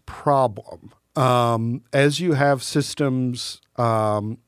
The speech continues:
as you have institutions increasingly going cashless, as you have sometimes people whose access to bank accounts, payments, as we've discussed before,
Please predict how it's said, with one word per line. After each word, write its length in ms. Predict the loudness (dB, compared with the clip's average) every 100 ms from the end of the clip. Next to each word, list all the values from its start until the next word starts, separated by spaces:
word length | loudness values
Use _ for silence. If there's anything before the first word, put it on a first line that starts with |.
| -4
as 240 | -2 0
you 80 | 2
have 120 | 2
institutions 920 | 0 -4 -6 -2 -2 -2 -2 -2 -6 -16 -20 -20 -20 -20 -8
increasingly 720 | -8 2 2 2 2 2 2
going 420 | 2 2 0 -2
cashless, 960 | -2 -2 -2 -4 -4 -4 -6 -12 -14 -16 _
as 400 | 0 2 0 0
you 140 | -2 0
have 320 | 2 0 0
sometimes 520 | -4 0 0 0 -2
people 800 | -4 -2 -2 2 2 4 2 0 -8 -20 -20 -20 -20 _
whose 840 | -2 2 4 4 4 2 -2 -10 _
access 560 | 0 0 0 2 2 0
to 100 | 0
bank 340 | 2 0 0
accounts, 540 | -2 0 2 0 -4
payments, 640 | -8 -2 0 0 -2 -2 -4
as 140 | -2
we've 160 | 0 0
discussed 460 | -2 -2 -2 -2
before, 500 | -6 -4 0 2 0